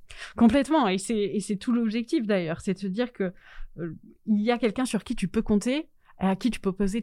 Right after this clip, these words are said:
toutes les questions que parfois tu peux ne pas oser poser à ton manager. Alors, bien évidemment, c'est pas le but, hein. Le manager est là pour répondre à toutes ces questions. Mais c'est vraiment une personne qui t'accompagne et qui est ton point de référence. Donc, euh, c'est un vrai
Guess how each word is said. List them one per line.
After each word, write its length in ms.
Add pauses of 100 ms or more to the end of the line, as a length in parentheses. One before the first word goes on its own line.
(100)
toutes 300
les 160
questions 580 (240)
que 100
parfois 340
tu 120
peux 200
ne 160
pas 260
oser 220
poser 320
à 80
ton 120
manager. 580 (420)
Alors, 160
bien 180
évidemment, 400
c'est 140
pas 100
le 80
but, 240
hein. 160
Le 220 (280)
manager 520
est 40
là 140
pour 140
répondre 260
à 60
toutes 100
ces 140
questions. 320 (640)
Mais 80
c'est 160
vraiment 260
une 140
personne 320
qui 160
t'accompagne 580
et 380
qui 120
est 40
ton 160
point 160
de 80
référence. 680 (200)
Donc, 340
euh, 180 (1200)
c'est 260
un 240
vrai 520